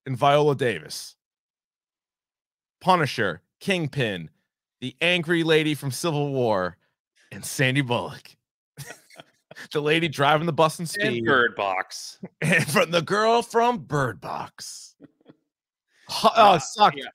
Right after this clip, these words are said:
Speaker 2: I
Speaker 1: sucked
Speaker 2: watched the
Speaker 1: so
Speaker 2: trailer and I'm
Speaker 1: bad.
Speaker 2: like, "I want nothing to do with this." Nothing
Speaker 1: I don't
Speaker 2: to
Speaker 1: know
Speaker 2: do
Speaker 1: why
Speaker 2: with
Speaker 1: I watched it. I don't. The other thing I watched, so I would recommend that to no one. The other thing I watched on Netflix, Tiger King, the Doc Antle story.
Speaker 2: I breezed through this.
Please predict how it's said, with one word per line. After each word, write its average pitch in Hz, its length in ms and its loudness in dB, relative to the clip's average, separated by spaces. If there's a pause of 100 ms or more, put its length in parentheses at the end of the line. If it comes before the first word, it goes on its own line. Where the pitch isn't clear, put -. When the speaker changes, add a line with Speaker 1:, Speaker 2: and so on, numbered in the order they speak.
Speaker 2:
I - 20 -10
Speaker 1:
sucked 226 320 2
Speaker 2:
watched - 180 0
the 151 100 -8
Speaker 1:
so 202 80 -10
Speaker 2:
trailer 127 220 -2
and 180 100 2
I'm 165 60 0
Speaker 1:
bad. 151 60 -2
Speaker 2:
like, 107 160 -6
"I 113 100 -6
want 117 240 -8
nothing 113 220 -8
to 107 80 -6
do 98 140 -8
with 92 120 -16
this." - 260 -20 (160)
Nothing 113 220 -4
Speaker 1:
I 156 40 4
don't 202 80 4
Speaker 2:
to 233 40 0
Speaker 1:
know 262 60 4
Speaker 2:
do 240 60 6
Speaker 1:
why 165 100 8
Speaker 2:
with 160 60 8
Speaker 1:
I - 20 6
watched 127 380 4
it. 92 180 -12
I 117 80 -2
don't. 107 320 -2 (500)
The 190 80 0
other 240 160 6
thing 170 180 -2
I 143 100 4
watched, 127 280 4
so 165 80 2
I 160 180 8
would 170 160 2
recommend 139 520 2
that 123 160 2
to 120 100 -4
no 123 440 -2
one. 78 340 -8 (560)
The 170 120 6
other 233 160 8
thing 196 160 4
I 160 120 6
watched 139 280 4
on 123 100 -2
Netflix, 113 640 -4 (400)
Tiger 180 400 2
King, 107 500 -8 (120)
the 123 240 -8
Doc 160 320 2 (120)
Antle 160 420 -2
story. 85 520 -10 (1500)
Speaker 2:
I 123 140 -4
breezed 139 480 -6
through 143 160 -6
this. 139 400 -6